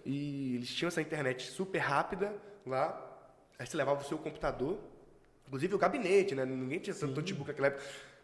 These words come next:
Speaker 1: mas era muito legal. Aí tinha umas mesas gigantes, você, você deixava lá, que era super seguro, porque você tagueia tudo, aí tem uma entrada lá, que o seu, o seu crachá,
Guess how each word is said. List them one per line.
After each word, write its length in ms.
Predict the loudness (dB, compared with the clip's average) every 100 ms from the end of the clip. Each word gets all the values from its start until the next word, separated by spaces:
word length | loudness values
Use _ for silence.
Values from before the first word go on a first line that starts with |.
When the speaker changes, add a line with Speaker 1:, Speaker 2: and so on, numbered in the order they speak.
| 0
Speaker 1:
mas 100 | 4
era 120 | 4
muito 100 | 4
legal. 140 | 0 2
Aí 60 | 2
tinha 160 | 2 0
umas 120 | 0
mesas 640 | 0 0 -2 -4 -6 -8
gigantes, 640 | -8 -2 0 0 -2 -8 -12 -20 -12
você, 120 | -6 -6
você 280 | -4 0 4
deixava 340 | 8 8 8
lá, 240 | 6 6
que 80 | 4
era 140 | -2 -2 -8
super 220 | -6 -4
seguro, 360 | -4 -2 0 -2
porque 120 | -2
você 100 | -4
tagueia 480 | 0 0 2 2 2
tudo, 460 | 0 -4 -4 -4 -6 -14 -18 -6
aí 120 | -4 -2
tem 120 | 0
uma 120 | -2
entrada 460 | 0 2 4 4 4
lá, 140 | 2
que 80 | 0
o 20 |
seu, 140 | -6 -6
o 60 |
seu 140 | -4 -2
crachá, 300 | 0 -2